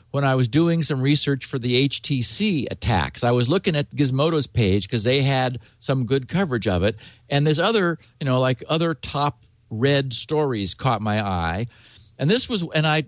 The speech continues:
this was one about claiming that the big problem,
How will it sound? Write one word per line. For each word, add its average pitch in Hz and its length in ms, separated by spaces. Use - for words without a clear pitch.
this 190 200
was 226 160
one 170 400
about 151 480
claiming 156 600
that 160 160
the 147 80
big 226 440
problem, 110 600